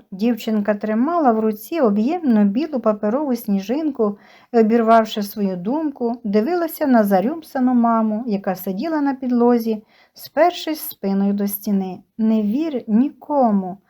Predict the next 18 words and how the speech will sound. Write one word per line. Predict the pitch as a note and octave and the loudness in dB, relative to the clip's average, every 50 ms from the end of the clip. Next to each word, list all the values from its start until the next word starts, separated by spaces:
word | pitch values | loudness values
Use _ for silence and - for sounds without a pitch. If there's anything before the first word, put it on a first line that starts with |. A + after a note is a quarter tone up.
| _ - - - _ - | _ -20 -20 -20 _ 0
вигукнула | G#3 A#3+ B3 A3 A#3 A3+ A3+ A#3+ A#3+ A3+ A3 G#3+ G#3 | 4 6 6 6 4 0 0 0 2 4 4 4 2
донька, | G3 G3 B3+ D#4+ E4 D4+ C4 B3 A3+ G#3 | 2 0 -2 0 0 -2 -2 0 -2 -2
підбігла | G#3 A#3+ A3 G#3+ A3 C#4+ D#4+ C#4+ C4+ C4+ B3+ | 0 -2 -2 -2 0 0 0 2 2 2 4
до | A3+ A#3 A3+ | 4 4 4
Люби | G#3+ B3 D#4+ E4 C#4+ B3 A#3+ | 4 2 0 0 2 2 4
й | A#3 B3+ | 4 4
обійняла | B3 A#3+ C#4+ C#4+ C#4+ D4 D4+ D4+ C#4+ B3 A3+ G#3 | 2 2 2 0 0 0 0 2 4 4 4 4
її. | G3+ G3+ G3+ G3 F#3+ F#3 F3 - - _ - | 4 2 2 0 -2 -4 -8 -10 -10 _ -4
«Тато | - C#4+ D#4+ E4+ E4 E4 - A#3+ G#3+ G#3 - | 2 4 4 4 4 2 0 -2 -2 -2 -2
не | A3+ A3 B3 C#4+ C4+ | 0 0 0 0 0
загинув. | C4+ D4 D4 C#4 B3 C#4+ D#4 D#4 D4+ C4+ A3+ G#3 G3 F3+ G3+ - _ _ _ _ - - - _ - | 0 -2 0 0 0 0 0 2 2 2 2 2 0 -2 -4 -12 _ _ _ _ -20 -20 -18 _ 2
Я | B3 C#4+ C#4+ | 4 4 6
зробила | C4+ C#4+ D4+ D#4 C#4 E4 E4+ E4 D#4+ | 6 4 2 2 2 4 6 6 8
паперову | E4 D#4+ D#4 D#4 D#4 D#4 E4 E4+ D#4 D#4 D4 | 8 6 4 6 4 2 2 2 0 -2 -4
сніжинку | D4+ - C#4+ C#4+ C#4 C4+ B3 B3 D#4+ F4 E4+ D#4 D#4 C#4+ | -4 -4 -2 -2 -2 0 -2 -2 -2 -2 -2 -4 -4 -4
і | C#4+ C4+ | -4 -2
загадала | C4 D4 D4 D4 D4 C#4+ D#4+ D#4 D4+ C#4+ | 2 2 2 2 6 6 6 6 6 4
бажання, | B3+ C4 B3+ B3 A#3 A3+ C4 D#4 F4 E4+ D#4+ C#4+ C4 B3 A3+ | 4 2 2 2 2 2 2 2 4 4 4 4 4 2 2